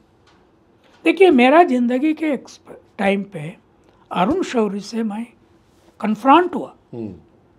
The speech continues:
Speaker 1: मंडल रिजर्वेशन के वक्त उन्हें पूरा उत्पादन सिस्टम को उन्हें इंसल्ट कर रहा था।
Speaker 2: हम्म।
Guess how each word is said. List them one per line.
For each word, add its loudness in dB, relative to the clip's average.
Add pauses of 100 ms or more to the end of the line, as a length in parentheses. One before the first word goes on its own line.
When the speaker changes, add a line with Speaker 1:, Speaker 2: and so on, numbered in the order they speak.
(1600)
Speaker 1:
मंडल 8
रिजर्वेशन 4
के 0
वक्त -4
उन्हें -2 (1700)
पूरा 8
उत्पादन 4
सिस्टम -2
को 2
उन्हें 2 (1600)
इंसल्ट 4
कर -2
रहा -10
था। -20
Speaker 2:
हम्म। -16